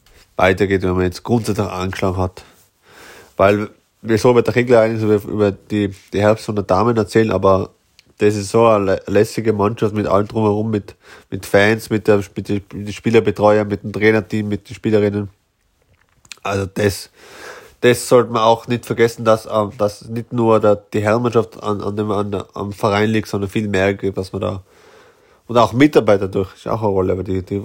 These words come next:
die leben ja auch davon. Ja. So, das war's einmal zu den Herren. Das ist ziemlich emotional und halt viel. Aber man, was will man, sportlich kann man eigentlich nichts mehr sagen. Das Sportlich war's eine Katastrophe. Man k-, man braucht halt immer die, die Mannschaft groß kritisieren, weil die Mannschaft,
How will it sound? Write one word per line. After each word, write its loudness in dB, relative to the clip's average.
die -4
leben 0
ja 2
auch -2
davon. -10
Ja. -20
So, 4
das -2
war's 2
einmal 2
zu -6
den 2
Herren. 2
Das -10
ist -12
ziemlich 0
emotional 2
und -6
halt 2
viel. 2
Aber 2
man, 4
was 0
will 2
man, 2
sportlich 2
kann -2
man 2
eigentlich 0
nichts -2
mehr -4
sagen. 2
Das -4
Sportlich 2
war's 4
eine -6
Katastrophe. 0
Man -6
k-, -18
man -4
braucht 2
halt 2
immer 0
die, 0
die -6
Mannschaft 0
groß -2
kritisieren, -4
weil -2
die -6
Mannschaft, -4